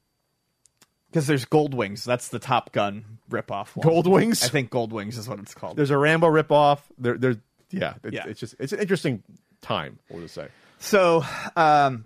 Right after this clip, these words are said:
Speaker 1: that was really cool. Uh, Vegas, I don't need to tell people about Vegas. Everyone's ei-,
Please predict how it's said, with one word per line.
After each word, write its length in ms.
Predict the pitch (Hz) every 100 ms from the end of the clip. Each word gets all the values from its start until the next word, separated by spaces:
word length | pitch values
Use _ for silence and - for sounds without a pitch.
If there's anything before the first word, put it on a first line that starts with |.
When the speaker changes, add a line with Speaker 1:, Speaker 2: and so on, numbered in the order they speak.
| -
Speaker 1:
that 220 | 196 214
was 180 | 202 175
really 240 | 180 170
cool. 460 | 139 151 151 139 -
Uh, 280 | 139 135 127 113 _ _ _ _ _ _
Vegas, 540 | 160 185 190 190 175 - _ _ -
I 220 | 208 220
don't 160 | 202
need 140 | 175 165
to 60 |
tell 180 | 135 143
people 200 | 143 131
about 220 | 127 120
Vegas. 480 | 113 120 113 123 -
Everyone's 560 | 151 160 160 151 143 120 -
ei-, 180 | 147